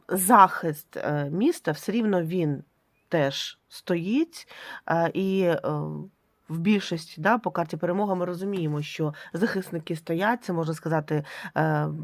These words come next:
П В Ошники наші і так дальше. Е, допомога, е, бажана, яку дуже очікували, і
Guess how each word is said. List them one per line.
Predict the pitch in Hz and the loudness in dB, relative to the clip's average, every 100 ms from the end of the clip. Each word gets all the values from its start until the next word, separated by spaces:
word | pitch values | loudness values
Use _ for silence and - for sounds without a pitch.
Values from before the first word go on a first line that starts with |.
| 156 | -4
П | 196 | -2
В | 170 180 | 0 2
Ошники | 220 262 240 220 214 | 2 2 0 2 4
наші | 190 190 - 170 175 - - - | 6 6 2 -6 -6 -12 -10 -6
і | 170 | 0
так | 180 | 2
дальше. | 175 165 156 160 - - | 2 2 0 -8 -10 -2
Е, | 160 170 | 4 6
допомога, | 180 240 262 220 208 180 156 180 185 240 - - - | 6 8 8 8 8 6 6 8 6 6 0 -12 -4
е, | 170 180 175 | -2 0 0
бажана, | 165 170 202 196 185 180 | 0 6 8 8 4 0
яку | 185 180 - 180 | 2 0 -2 -4
дуже | 175 190 175 | -2 -2 0
очікували, | 180 156 262 254 202 180 165 160 151 | -2 0 -2 2 4 6 6 6 4
і | 151 165 165 | 0 0 0